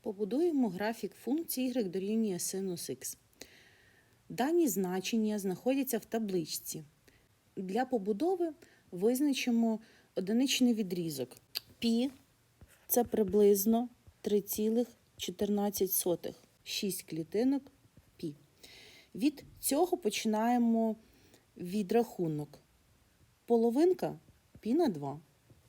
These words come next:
Якщо пі поділити на три частинки, тобто про, по дві клітинки, це буде пі на три.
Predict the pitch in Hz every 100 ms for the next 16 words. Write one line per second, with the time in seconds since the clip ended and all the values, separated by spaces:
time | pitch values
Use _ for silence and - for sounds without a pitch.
0 | _ _ - - _ - 196 - 262 285
1 | 247 247 220 247 254 247 233 240 226 220
2 | - _ - 269 359 - 302 - 277 262
3 | 254 254 277 - _ _ _ - 190 190
4 | - 226 226 220 196 214 196 190 202 196
5 | 185 202 185 190 196 - 202 208 - 156
6 | 151